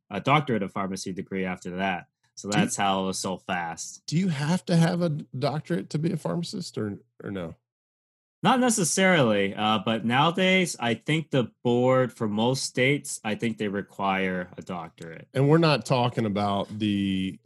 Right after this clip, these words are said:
Speaker 2: the recent plunge of mar-, uh, medical marijuana do-, uh, pharmacists. We're talking about
Speaker 1: <laughs>
Speaker 2: an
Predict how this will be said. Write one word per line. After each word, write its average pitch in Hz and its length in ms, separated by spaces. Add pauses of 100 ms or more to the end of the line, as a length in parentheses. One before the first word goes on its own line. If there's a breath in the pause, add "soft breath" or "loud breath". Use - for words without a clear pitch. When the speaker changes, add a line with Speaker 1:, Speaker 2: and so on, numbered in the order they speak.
Speaker 2:
the 113 200
recent 107 640 (100)
plunge 101 640
of 92 460
mar-, 98 480
uh, 98 200
medical 104 380
marijuana 98 560
do-, 92 240
uh, 90 160
pharmacists. 92 640
We're 104 200
talking 98 460
about 87 520 (100)
Speaker 1:
<laughs> - 80
Speaker 2:
an 143 960